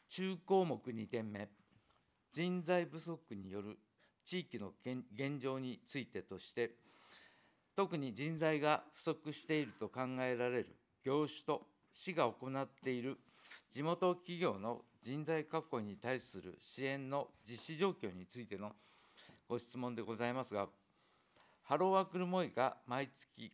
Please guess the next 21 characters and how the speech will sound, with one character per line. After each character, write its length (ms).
公 140
表 220
し 140
て 240
お 80
り 80
ま 140
す。 220
主 280
要 260
業 220
務 140
指 420
標 260
に 200
よ 100
り 80
ま 140
す 120
と、 160
増 120